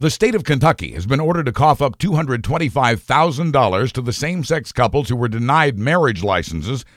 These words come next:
when Rowan County Clerk Kim Davis was in the news. The money is to cover the legal fees of couples who were turned away for what Davis claimed were religious reasons.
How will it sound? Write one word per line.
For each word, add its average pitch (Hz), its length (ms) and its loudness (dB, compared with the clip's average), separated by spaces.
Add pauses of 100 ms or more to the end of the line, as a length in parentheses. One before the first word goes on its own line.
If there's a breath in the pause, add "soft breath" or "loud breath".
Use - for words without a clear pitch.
when 110 220 -6
Rowan 156 400 2
County 143 320 -2
Clerk 147 320 -4
Kim 139 300 -2
Davis 117 600 0
was 95 200 -2
in 117 120 2
the 95 80 0
news. 87 500 -2 (640)
The - 100 -4
money 151 280 0
is 120 140 -2
to 117 60 -6
cover 151 300 0
the 120 140 -2
legal 127 400 -2
fees 104 300 -4
of 101 120 -4
couples 120 380 -4
who 123 80 -2
were 117 120 -2
turned 156 360 -2
away 127 320 4
for 123 120 -4
what 120 220 0
Davis 127 300 0
claimed 127 340 -2
were 117 240 0 (140)
religious 107 520 0
reasons. 87 600 -4